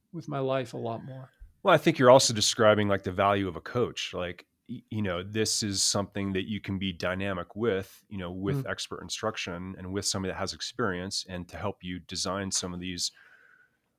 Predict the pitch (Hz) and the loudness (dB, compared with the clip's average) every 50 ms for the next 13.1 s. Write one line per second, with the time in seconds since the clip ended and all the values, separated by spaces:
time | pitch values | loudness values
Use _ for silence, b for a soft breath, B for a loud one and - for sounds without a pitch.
0 | _ _ 104 104 107 104 104 101 98 92 - - - 98 92 98 101 113 - - | _ _ 0 4 4 4 4 4 2 2 0 0 -2 -2 -4 -2 -4 -4 -4 -6
1 | 95 85 - - - - - - - _ _ - 98 95 92 92 90 90 87 90 | -8 -10 -10 -10 -8 -8 -8 -10 -12 _ _ -10 -8 -6 -6 -4 -4 -4 -6 -6
2 | 90 85 85 90 98 - 98 95 92 90 95 - 95 95 92 95 - - 90 90 | -6 -6 -8 -10 -12 -10 -8 -8 -8 -8 -8 -10 -10 -10 -10 -10 -12 -12 -10 -8
3 | 90 95 107 131 - - - 87 90 - - - - - 82 - - 92 87 85 | -2 -2 -2 -2 -2 -4 -6 -8 -8 -6 -8 -8 -8 -8 -10 -6 -4 -2 0 0
4 | 90 92 - _ _ _ 104 - 98 - - 107 101 98 98 98 95 - - 120 | 0 -2 -4 _ _ _ -14 -14 -14 -8 -4 -4 -2 -2 -2 -4 -4 -6 -8 -8
5 | - - 110 104 101 104 101 - 104 90 85 95 - - 113 113 104 98 101 95 | -2 -2 0 2 2 0 0 -2 -6 -8 -6 -6 -6 -2 -2 -2 -2 -2 -2 -4
6 | 92 90 90 87 - _ _ _ _ _ _ _ _ _ _ 98 101 95 90 - | -4 -6 -8 -12 -14 _ _ _ _ _ _ _ _ _ _ -4 -4 -4 -4 -8
7 | - - 113 139 165 127 98 95 95 95 95 98 95 95 92 95 92 - - _ | -2 2 4 6 6 4 4 2 0 -2 -2 -2 -4 -4 -6 -8 -10 -12 -14 _
8 | _ _ - - 131 113 - - 127 117 110 101 92 87 85 - _ _ _ _ | _ _ -8 -6 -2 -2 0 0 0 0 0 0 -2 -4 -6 -8 _ _ _ _
9 | _ _ - 95 98 131 170 - - - - - - - - - _ _ _ _ | _ _ -12 -4 -2 -2 -2 -4 -8 -14 -16 -16 -18 -20 -20 -20 _ _ _ _
10 | - 92 92 - 85 95 117 160 160 147 90 87 87 - - 98 82 78 90 82 | -8 -8 -8 -6 -4 -2 0 0 0 -2 -2 -6 -6 -6 -6 -6 -8 -8 -10 -10
11 | 85 - - - 90 85 82 90 95 - - - 90 85 87 85 b b b b | -8 -10 -10 -8 -8 -8 -8 -8 -6 -8 -6 -6 -6 -6 -6 -8 b b b b
12 | b b b b b b b b b b b b - 110 110 113 113 110 107 101 | b b b b b b b b b b b b 4 8 10 10 10 10 8 6
13 | 98 98 | 2 -2